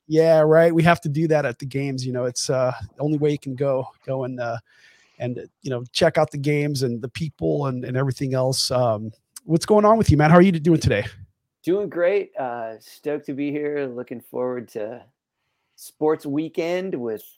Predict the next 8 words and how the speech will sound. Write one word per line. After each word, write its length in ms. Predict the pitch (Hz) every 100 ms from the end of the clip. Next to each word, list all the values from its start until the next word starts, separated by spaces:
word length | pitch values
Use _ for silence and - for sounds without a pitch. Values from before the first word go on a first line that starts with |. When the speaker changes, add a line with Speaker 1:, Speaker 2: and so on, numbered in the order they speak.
| _ _ _
Speaker 2:
San 320 | - 135 139
Diego 360 | 139 139 131 123
State 600 | - - - 127 156 - 120
and 300 | 107 98 95 _ _ _ _ _
Loyal 480 | 104 131 143 147 135 - 139
Speaker 1:
Yeah. 140 | 131
Speaker 2:
Phoenix. 400 | 139 135 127 - _ - -
Woo. 680 | - 294 311 302 269 208